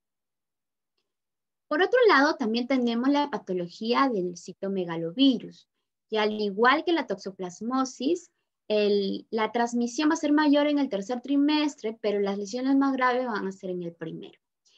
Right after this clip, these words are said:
En el citomegalovirus a nivel sistémico, es importante recalcar que se caracteriza por calcificaciones periventriculares y por microcefalia.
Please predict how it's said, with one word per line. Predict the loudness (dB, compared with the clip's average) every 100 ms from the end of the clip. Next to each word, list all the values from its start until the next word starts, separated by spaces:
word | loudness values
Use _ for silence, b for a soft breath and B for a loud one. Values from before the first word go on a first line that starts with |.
| _ -4
En | 0
el | 0
citomegalovirus | 0 2 2 4 4 4 2 2 2 2
a | 0
nivel | 0 -2
sistémico, | -2 -4 -2 2 2 0 -2 -2 -2 B B -6
es | -2
importante | -2 -4 -6 -4 -2
recalcar | -4 -4 -8 -2 0 2 -2
que | -12
se | -12 -10
caracteriza | -10 -10 -6 -4 -2 -2 -4
por | -4
calcificaciones | -6 -10 -10 -10 -8 -8 -6 -6 -6 -8 -2
periventriculares | 0 0 -2 -4 -6 -4 -4 0 0 0 -4 _
y | -2 0
por | -2
microcefalia. | -4 -8 -8 -8 -8 -6 -4 -2 -6